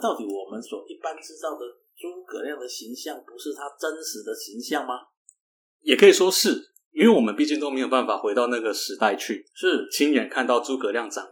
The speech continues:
Speaker 2: 多高、长多帅，
Speaker 1: 对。
Speaker 2: 讲什么话，
Speaker 1: 对。
Speaker 2: 有多聪明、多厉害。
Speaker 1: 是。
Speaker 2: 我们只能从历史上的记载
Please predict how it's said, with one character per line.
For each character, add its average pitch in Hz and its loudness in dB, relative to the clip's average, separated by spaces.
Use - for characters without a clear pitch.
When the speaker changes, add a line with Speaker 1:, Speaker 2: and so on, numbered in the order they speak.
Speaker 2:
多 135 6
高、 131 6
长 113 -6
多 120 0
帅， 113 0
Speaker 1:
对。 - 0
Speaker 2:
讲 113 2
什 123 -2
么 98 -4
话， 107 2
Speaker 1:
对。 107 -2
Speaker 2:
有 101 -2
多 127 4
聪 131 -2
明、 101 0
多 104 0
厉 98 -6
害。 104 0
Speaker 1:
是。 120 -12
Speaker 2:
我 110 -6
们 113 -4
只 110 -6
能 107 -8
从 107 -6
历 123 -6
史 107 -8
上 123 -2
的 110 0
记 120 -2
载 110 -2